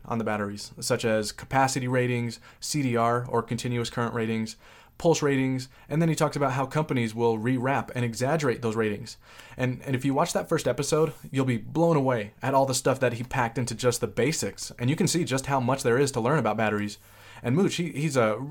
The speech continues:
a really great teacher too. He should have been doing this a long time ago. I've also watched his second video, but I won't tell you about it. You can just go watch it if you're interested. But one thing that I'll say is that I was really sad <laughs> to see that he covered the topic of batteries in cold weather,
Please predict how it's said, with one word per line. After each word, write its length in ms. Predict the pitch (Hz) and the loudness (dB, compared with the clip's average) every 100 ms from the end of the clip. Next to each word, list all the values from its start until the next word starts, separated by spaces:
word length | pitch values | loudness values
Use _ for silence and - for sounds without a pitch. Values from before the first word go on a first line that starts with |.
| 156 | -4
a 100 | 131 | 0
really 220 | 127 190 | 4 4
great 220 | 135 123 - | 4 2 2
teacher 240 | 127 113 | 0 0
too. 280 | - 120 104 | 0 -2 -2
He 60 | 131 | -4
should 120 | 175 | 0
have 80 | 135 | 0
been 100 | 113 | 0
doing 160 | 117 | 0
this 120 | 110 107 | -2 -2
a 40 | |
long 220 | 107 113 | 0 0
time 220 | 110 117 | 0 -2
ago. 280 | 104 104 101 - - | 0 -2 -4 -6 -2
I've 160 | 131 | 4
also 160 | 185 196 | 4 6
watched 220 | 190 - | 4 2
his 100 | 202 | 2
second 240 | 175 160 | 2 2
video, 400 | 135 131 127 143 - | 2 2 2 2 -4
but 180 | 131 127 | 0 2
I 40 | |
won't 160 | 139 151 | 4 2
tell 140 | 147 | 2
you 100 | 127 | 2
about 240 | 113 107 | 2 0
it. 220 | 113 123 - - | 0 -4 -12 -12
You 100 | 123 | -6
can 100 | 135 | -2
just 160 | 127 123 | -2 2
go 100 | 123 | 2
watch 300 | 113 120 143 | 4 2 0
it 140 | - | -2
if 140 | 123 135 | -4 -2
you're 100 | 135 | -2
interested. 440 | 120 123 123 127 - - - - | -2 -4 -4 -4 -12 -20 -12 -4
But 160 | 131 | -2
one 160 | 139 160 | 0 2
thing 160 | 180 | 2
that 100 | 175 | 6
I'll 80 | 156 | 6
say 500 | 131 160 156 120 120 - - | 6 2 4 2 -2 -8 -4
is 180 | 131 120 | -2 0
that 420 | 127 123 120 - - | 2 0 -2 -6 -6
I 120 | 127 | -2
was 160 | 123 107 | -2 -2
really 380 | 120 143 170 | 2 4 4
sad 480 | 175 - 120 113 127 - | 2 0 2 0 -2 -6
<laughs> 60 | |
to 140 | - 143 | -4 -2
see 200 | 156 151 | 2 2
that 140 | 117 | 2
he 140 | 127 | 0
covered 320 | 151 165 151 135 | 0 2 2 0
the 80 | |
topic 380 | - 147 147 143 | 0 2 2 0
of 120 | 120 | 0
batteries 340 | 123 131 143 131 | 2 4 4 2
in 60 | |
cold 220 | 123 143 120 | 0 0 2
weather, 360 | 135 131 107 | 4 2 0